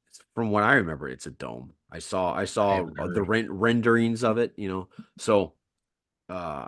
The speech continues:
Speaker 1: I don't know if renderings are just imagine this versus what it actually is. I don't know, but it looked to
Speaker 2: Is
Speaker 1: me
Speaker 2: it,
Speaker 1: like
Speaker 2: it,
Speaker 1: it was
Speaker 2: it,
Speaker 1: pretty much a dome.
Speaker 2: and this is where y-, you follow football much closer than
Speaker 1: <coughs>
Speaker 2: me, 'cause, like, I'm not keeping track of what teams are doing with their fields. I mean,
Speaker 1: Yeah.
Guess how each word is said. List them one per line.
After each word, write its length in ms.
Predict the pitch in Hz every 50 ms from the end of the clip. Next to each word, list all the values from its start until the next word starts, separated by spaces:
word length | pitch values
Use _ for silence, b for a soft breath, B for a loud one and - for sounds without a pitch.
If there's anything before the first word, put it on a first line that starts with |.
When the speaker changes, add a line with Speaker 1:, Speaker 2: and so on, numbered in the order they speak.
| - -
Speaker 1:
I 180 | - 101 110
don't 260 | 117 127 131 127 123
know 180 | 120 113 113 110
if 160 | 101 - -
renderings 600 | 98 107 107 110 110 110 110 110 107 107 107 101 104
are 100 | 98 92
just 460 | 87 - 104 101 92 - - - - _ _ _ _ _ _ _ _ _ _ _ _ -
imagine 680 | 131 117 110 107 117 117 131 139 117 104 120 110 104 101
this 320 | 113 117 123 120 - -
versus 460 | - - 117 113 107 - - 107 101 95
what 140 | 101 98
it 80 | 92 87
actually 440 | 85 87 95 95 - - 110 110 110
is. 200 | 113 113 107 - -
I 100 | 78 87
don't 200 | 92 87 58 69
know, 280 | 85 87 92 95 90 -
but 180 | 92 87 82 - -
it 120 | - 101
looked 260 | 110 120 143 139 -
to 60 | - 135
Speaker 2:
Is 60 | 131
Speaker 1:
me 80 | 123 117
Speaker 2:
it, 40 | 107
Speaker 1:
like 140 | 104 95 -
Speaker 2:
it, 60 | -
Speaker 1:
it 60 | 98 92
was 120 | 95 85
Speaker 2:
it, 60 | -
Speaker 1:
pretty 140 | 110 104 98
much 160 | 95 87 -
a 40 | 98
dome. 160 | 78 90 82
Speaker 2:
and 140 | 151 151 139
this 180 | 160 165 165 -
is 160 | 170 143 131 123
where 300 | 120 123 120 120 113 113
y-, 240 | 107 104 104 117 - - -
you 380 | - 139 147 147 139 131 127 113
follow 320 | - 139 123 113 110 107 95
football 340 | 107 107 104 117 104 98
much 200 | 98 101 98 -
closer 380 | - - 101 95 92 95 95 90
than 60 | 92 90
Speaker 1:
<coughs> 180 | 95 92 90
Speaker 2:
me, 80 | 87 87 -
'cause, 380 | - 98 87 87 - - - -
like, 260 | 107 95 90 90 90 -
I'm 160 | - 117 117 117
not 180 | 110 95 92
keeping 320 | - - 95 87 101 92 87
track 320 | - 110 95 87 87 -
of 100 | 101 87 92
what 240 | 90 85 85 87 -
teams 320 | - - 98 90 82 -
are 60 | 90
doing 440 | 85 80 80 87 87 90 85 85 85
with 160 | 82 82 - -
their 140 | 90 82
fields. 640 | 80 - - 92 85 82 85 98 92 90 - - - _ -
I 60 | -
mean, 260 | 104 92 87 82 80 85
Speaker 1:
Yeah. 80 | - 65